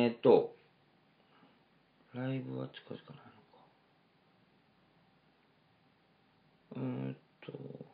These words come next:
そっか、もう単独ライブまでそんなにライブないのか、新生宿ぐらいかな。だと思うんですけども、あのー、まあ、テレビとか、いろいろちょっと見ていただけたらなと思ってます。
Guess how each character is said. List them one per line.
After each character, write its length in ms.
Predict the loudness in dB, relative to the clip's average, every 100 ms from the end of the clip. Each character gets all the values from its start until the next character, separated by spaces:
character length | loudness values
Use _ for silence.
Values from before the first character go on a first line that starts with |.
| -20 -20 -20 -20 -20 -20 -20 -2
そ 80 | 8
っ 20 |
か、 100 | 8
も 120 | 8
う 20 |
単 180 | 10 10
独 140 | 10 10
ラ 120 | 10
イ 20 |
ブ 60 | 10
ま 60 |
で 80 | 6 2
そ 80 |
ん 100 | 4
な 80 | 6
に 160 | 6 10
ラ 120 | 10
イ 40 |
ブ 120 | 10 6
な 80 |
い 40 | 4
の 100 | 2
か、 80 | 2
新 240 | 2 4
生 220 | 6 6 4
宿 200 | 0 6
ぐ 100 | 6
ら 80 |
い 20 | 6
か 100 | -4
な。 180 | -14 -18 -20 -20 -20 -20 -20 -20 -20 -20 -20 -20 -20 -20 -20 -20 -20 -6
だ 100 | 4
と 60 | 6
思 160 | 8
う 20 | 8
ん 60 |
で 80 | 8
す 60 | 4
け 100 | 0
ど 100 | 2
も、 240 | 0 -2 -10 -2
あ 60 | 2
の 520 | 4 6 6 4 2
ー、 40 | -2 -14 -2
ま 120 | 2
あ、 20 |
テ 120 | 6
レ 60 | 4
ビ 80 | 4
と 80 | -4
か、 240 | -6 -16 -16 -20 -20 -20 -20 -20 -20 -20 -20 -20 -16 -2
い 100 | 2
ろ 120 | 4
い 20 |
ろ 40 | 2
ち 40 | -4 -8
ょ 60 | -6
っ 40 |
と 100 | -6 -8
見 120 | -8 -4
て 100 | -4
い 60 |
た 100 | -2
だ 60 | -2
け 60 |
た 80 | -2
ら 80 | -2
な 120 | -2
と 80 | -2
思 80 | -6
っ 40 |
て 60 | -4
ま 120 |
す。 40 | -6